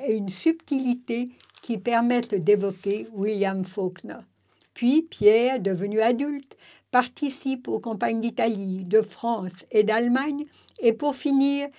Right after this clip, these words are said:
dans une petite ville algérienne traversée de tumultes et de flammes, voit naître la guerre qui bouleversera à tout jamais les lieux, les noms et les usages de son pays natal.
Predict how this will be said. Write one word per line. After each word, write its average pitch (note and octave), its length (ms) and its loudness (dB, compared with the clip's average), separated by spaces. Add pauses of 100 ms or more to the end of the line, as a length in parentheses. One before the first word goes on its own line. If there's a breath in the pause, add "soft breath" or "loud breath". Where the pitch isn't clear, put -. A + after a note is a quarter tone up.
(240 soft breath)
dans G3 120 -2
une B3 240 2
petite D#4+ 360 0
ville C#4+ 220 2
algérienne B3+ 800 0
traversée A3+ 680 -2
de G3+ 120 -4 (180)
tumultes B3+ 680 -2
et G3+ 120 -2
de F#3 140 -2
flammes, C4 480 -4 (480 soft breath)
voit A3+ 240 2
naître C4 500 2
la G#3+ 160 2
guerre A#3 480 4
qui G3+ 160 -8
bouleversera A3 880 -2
à G3 80 -4 (220)
tout D#4+ 160 2
jamais B3 540 0
les A#3+ 380 2
lieux, A3 360 2 (320 loud breath)
les A#3 240 6
noms A3 320 2 (280 soft breath)
et A3 80 0
les G3+ 340 0
usages G#3+ 480 0
de F#3+ 140 0
son F#3+ 240 -6
pays F3+ 320 -2
natal. F3+ 480 -8